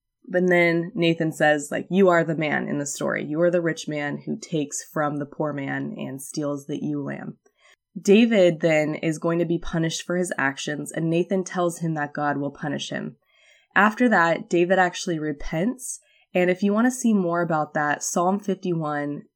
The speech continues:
is recorded as having taken place after what he did to Uriah the Hittite and to Bathsheba. So that's a great one to read if, if you're also interested in David's story. Back to Bathsheba. So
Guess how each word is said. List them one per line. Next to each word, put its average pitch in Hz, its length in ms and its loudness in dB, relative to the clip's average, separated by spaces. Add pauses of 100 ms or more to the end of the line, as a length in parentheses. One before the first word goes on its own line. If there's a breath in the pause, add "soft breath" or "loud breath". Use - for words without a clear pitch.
(120)
is 170 200 2
recorded 170 680 0
as 147 420 -2
having 165 360 -4
taken 165 360 -2
place 151 360 -4
after 147 360 0
what 139 220 -2
he 147 120 -8
did 143 200 -4
to - 120 -10
Uriah 135 320 0
the 131 80 -8
Hittite 139 380 -8
and 131 220 -10
to 139 100 -10
Bathsheba. 135 640 -6 (640 loud breath)
So 170 220 -2
that's 165 280 0
a 175 60 -2
great 160 380 -2
one 151 200 -4
to 147 160 -8
read 147 180 -2
if, 139 60 -6 (180)
if 175 120 -4
you're 170 160 2
also 156 340 -2
interested 143 560 -6
in 147 340 -6 (160)
David's 143 420 -4
story. - 460 -10 (1300)
Back 185 240 6
to 190 100 2
Bathsheba. 160 580 2
So 180 640 2